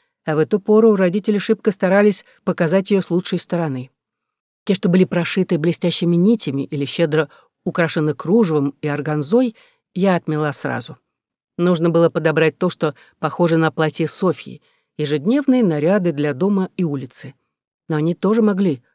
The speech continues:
различаться. И, решив не особо рыться, я выбрала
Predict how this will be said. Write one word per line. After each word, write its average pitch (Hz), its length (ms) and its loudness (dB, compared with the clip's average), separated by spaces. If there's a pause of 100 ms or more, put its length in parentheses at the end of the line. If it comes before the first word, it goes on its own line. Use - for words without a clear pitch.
(120)
различаться. 147 800 -4 (960)
И, 196 60 0
решив 269 320 -2
не 214 80 4
особо 190 340 2
рыться, 277 300 0
я 208 260 2
выбрала 190 480 2